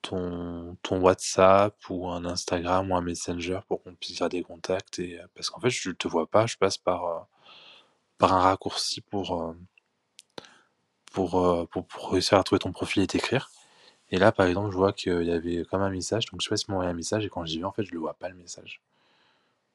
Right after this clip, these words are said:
Donc si t'avais un autre, heu, un autre, heu, truc de contact, heu, enfin même, je sais pas, peut-être, heu, ton tel du boulot, je sais pas quoi, ou ton WhatsApp et tout, ça serait bien.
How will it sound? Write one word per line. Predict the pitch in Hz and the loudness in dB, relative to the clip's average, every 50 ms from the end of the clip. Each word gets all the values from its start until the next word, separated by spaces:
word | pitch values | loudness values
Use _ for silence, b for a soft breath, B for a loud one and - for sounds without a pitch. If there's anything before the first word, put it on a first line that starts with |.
| _ _ _ _ _ _ _ _ _ _ _ _ _ | _ _ _ _ _ _ _ _ _ _ _ _ _
Donc | 90 90 90 87 - | -10 -8 -8 -6 -6
si | - - | -6 -2
t'avais | - 98 92 90 92 | 0 0 0 2 0
un | 95 92 90 90 90 | 0 0 0 0 -2
autre, | 92 95 95 - - - 95 | -6 -6 -8 -10 -8 -6 -6
heu, | 90 87 85 82 82 85 85 82 82 87 - 98 - _ _ _ _ _ _ _ _ _ _ _ _ _ _ _ _ _ _ _ | -6 -4 -6 -6 -8 -8 -10 -10 -12 -14 -16 -18 -20 _ _ _ _ _ _ _ _ _ _ _ _ _ _ _ _ _ _ _
un | 90 90 90 90 90 | -2 0 0 0 -2
autre, | 90 95 98 - - - - | -4 -6 -6 -6 -8 -6 -4
heu, | 90 90 87 | -4 -4 -4
truc | 87 - - - | -6 -10 -8 -6
de | 92 87 | -6 -4
contact, | - 90 90 85 - 95 92 95 98 110 - - - | -4 -4 -8 -2 2 2 4 4 2 0 -4 -8 -8
heu, | 92 90 85 87 - - 113 _ _ _ _ _ _ _ _ _ _ _ _ _ _ _ _ _ _ | -8 -8 -8 -8 -10 -12 -16 _ _ _ _ _ _ _ _ _ _ _ _ _ _ _ _ _ _
enfin | _ 92 90 87 87 | _ -4 -2 -2 -2
même, | 87 87 87 87 - _ - - - | -2 -4 -6 -8 -12 _ -20 -16 -12
je | - - | -12 -12
sais | - | -2
pas, | - 98 92 | 0 0 0
peut-être, | - - 87 - - - 87 | 0 -4 -8 -8 -6 -4 -4
heu, | 85 85 82 | -2 -2 -2
ton | 82 - 92 87 85 85 85 | -4 -6 -10 -8 -8 -10 -10
tel | - - 95 90 87 85 | -4 0 0 0 0 -2
du | 87 87 82 | -6 -6 -6
boulot, | 82 82 82 82 82 85 87 87 90 | -6 -6 -6 -6 -4 -2 -2 -2 -4
je | 90 - | -6 -8
sais | - | -6
pas | - 85 80 | -6 -6 -6
quoi, | - - - 85 85 87 90 90 90 | -6 -6 -4 -2 -2 0 -2 -2 -2
ou | 85 82 | -4 -6
ton | 82 87 | -8 -6
WhatsApp | 85 85 85 - - - 85 85 87 - | -4 -4 -4 -4 -4 -4 -4 -4 -4 -6
et | 92 87 | -10 -10
tout, | - - - | -10 -12 -14
ça | - | -12
serait | - - - 90 | -12 -10 -10 -12
bien. | 82 85 87 | -14 -14 -20